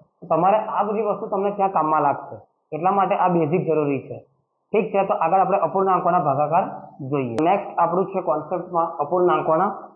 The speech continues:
ભાગાકાર. તો અપૂર્ણાંકોના જે ભાગાકાર કરવાના છે, એ ભાગાકાર અંશ અને છેદવાળી સંખ્યા હોય,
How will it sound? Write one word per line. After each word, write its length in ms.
ભાગાકાર. 680
તો 60
અપૂર્ણાંકોના 720
જે 60
ભાગાકાર 420
કરવાના 380
છે, 240
એ 300
ભાગાકાર 600
અંશ 200
અને 160
છેદવાળી 580
સંખ્યા 320
હોય, 260